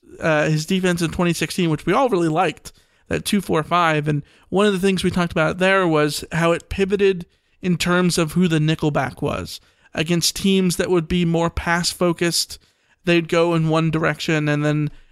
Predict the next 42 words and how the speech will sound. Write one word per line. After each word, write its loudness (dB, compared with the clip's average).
uh, 2
if -2
it 2
was 2
a 0
run -2
team, 2
they'd 0
go 2
a 2
different -2
direction. -2
And, -2
you 0
know, 2
the 2
safety, 0
uh, -4
the, 0
the -2
nickelback 0
would 0
either 0
be 0
more 2
of 0
a 2
safety -2
type -4
nickel 2
or 2
a -4
cornerback 0
nickel, 0
depending 2
on 2
what 2
it -2
was, -2
right? 2
And -2
so -2